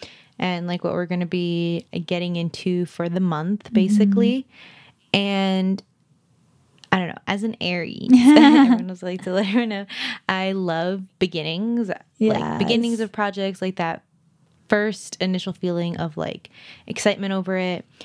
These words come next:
Speaker 1: And I feel like new moon energy really lends itself to that. It's very much like, we said this in our episode about, um,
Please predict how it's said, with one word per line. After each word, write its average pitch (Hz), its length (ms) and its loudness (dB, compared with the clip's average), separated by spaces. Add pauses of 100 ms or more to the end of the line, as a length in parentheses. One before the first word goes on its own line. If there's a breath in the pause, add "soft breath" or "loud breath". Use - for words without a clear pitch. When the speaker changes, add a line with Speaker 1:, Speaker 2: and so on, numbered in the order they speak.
(180 loud breath)
Speaker 1:
And 208 220 -2
I 214 80 -2
feel 247 240 -2
like 240 200 -2
new 185 120 0
moon 185 180 0
energy 180 380 -2
really 175 260 -2
lends 165 340 -4
itself 196 420 -4
to - 120 -6
that. 202 240 -2
It's 180 200 -6
very 180 320 -2
much 190 340 -4
like, 165 320 -4 (560 loud breath)
we 233 100 4
said 247 200 -2
this 262 220 -2
in 208 120 -2
our 185 360 -2
episode 180 420 -6
about, 160 480 -4 (200)
um, 170 460 -4